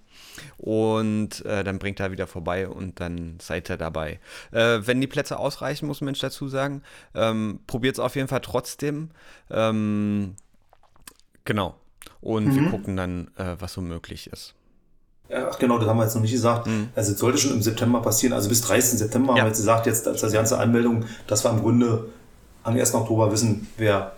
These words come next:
Speaker 2: dann mit dabei ist und wie wir das machen und so alles. Genau, also September ist die Anmeldezeit.
Speaker 1: Mhm. Okay. Ähm,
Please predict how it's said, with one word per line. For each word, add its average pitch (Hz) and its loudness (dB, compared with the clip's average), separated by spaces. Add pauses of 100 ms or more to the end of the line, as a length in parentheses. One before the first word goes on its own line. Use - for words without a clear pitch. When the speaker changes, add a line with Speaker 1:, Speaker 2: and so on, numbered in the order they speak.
(100)
Speaker 2:
dann 104 2
mit 101 -2
dabei 101 2
ist 104 0
und 95 -4
wie 101 -2
wir 101 2
das 98 -2
machen 98 0
und 95 -4
so - -2
alles. - -6
Genau, 135 0
also 143 4
September 131 4
ist 107 2
die 117 2
Anmeldezeit. 95 0 (240)
Speaker 1:
Mhm. 123 -2 (920)
Okay. - -12 (640)
Ähm, 123 2